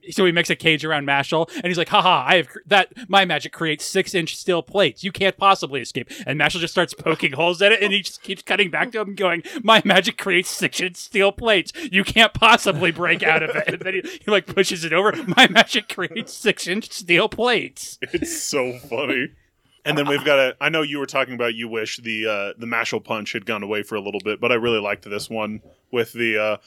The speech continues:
Speaker 2: "Well, hey, look, you broke a sweat," and then he, like, punches the sweat droplet into an uppercut.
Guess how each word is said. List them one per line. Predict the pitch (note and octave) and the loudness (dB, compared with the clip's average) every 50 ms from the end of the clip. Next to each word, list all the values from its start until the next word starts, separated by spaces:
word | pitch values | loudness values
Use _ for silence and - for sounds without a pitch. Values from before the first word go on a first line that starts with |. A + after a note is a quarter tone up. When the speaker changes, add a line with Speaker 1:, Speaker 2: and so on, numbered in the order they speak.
| _ - - _ _ _ - | _ -20 -20 _ _ _ -6
Speaker 2:
"Well, | B2+ A#2+ | -4 -2
hey, | C#3+ C#3 | -2 -2
look, | C#3+ D3 F#3 F3+ - - - _ | 0 0 0 -2 -2 -6 -12 _
you | A#2 A#2+ | -12 -10
broke | A#2+ - B2+ B2 B2 - | -8 -6 -4 -4 -4 -4
a | B2+ - | -6 -6
sweat," | - - C3 C3 C3+ A#2+ A2 - _ _ | -6 -2 2 2 4 2 2 -2 _ _
and | - B2 A#2+ | -10 -8 -8
then | A#2 A2 | -8 -6
he, | B2 B2+ | -6 -6
like, | B2 A#2+ A2+ - _ | -4 -4 -6 -6 _
punches | - - - D3 C3 C3 - C3+ B2+ A#2 A#2 | -10 -8 -4 -4 -4 -4 -4 -4 -4 -4 -6
the | A2 A#2 | -8 -6
sweat | - - - - A2 B2 A#2+ A#2+ - | -6 -6 -8 -4 -2 0 -2 0 -2
droplet | - B2 A#2+ C3 - - C3 A#2+ A#2+ - | -2 -2 -2 -2 -2 -2 -2 -2 -2 -4
into | A#2+ A#2 A#2+ A2+ | -6 -8 -8 -6
an | A2 G#2+ | -6 -6
uppercut. | G#2+ - B2+ A#2 - C#3+ C3+ C#3 D#3 - | -6 -6 -8 -8 -4 -2 -2 -2 -2 -4